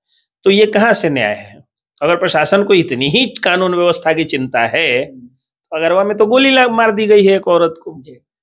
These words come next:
Speaker 1: दिन दहाड़े गोली मार दिया गया है। और उसके अलावा जो है,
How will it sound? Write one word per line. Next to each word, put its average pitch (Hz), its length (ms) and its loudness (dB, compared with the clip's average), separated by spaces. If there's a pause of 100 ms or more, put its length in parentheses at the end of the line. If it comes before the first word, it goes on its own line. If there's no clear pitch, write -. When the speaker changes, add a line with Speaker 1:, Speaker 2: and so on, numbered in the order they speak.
(160)
Speaker 1:
दिन 214 140 2
दहाड़े 220 280 2
गोली 220 220 2
मार 202 200 0
दिया 190 240 0
गया 175 180 -2
है। 156 140 -10 (440)
और 185 140 0
उसके 208 340 0
अलावा 220 300 4
जो 214 120 4
है, 208 280 2